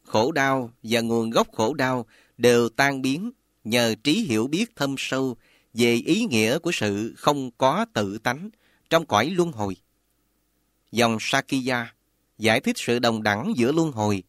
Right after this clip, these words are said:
và niết bàn như sau. Năm hợp thể tâm lý, vật lý ô nhiễm,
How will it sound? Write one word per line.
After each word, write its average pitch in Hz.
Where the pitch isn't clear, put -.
và 107
niết 131
bàn 95
như 120
sau. 110
Năm 165
hợp 117
thể 107
tâm 135
lý, 139
vật 110
lý 139
ô 147
nhiễm, 110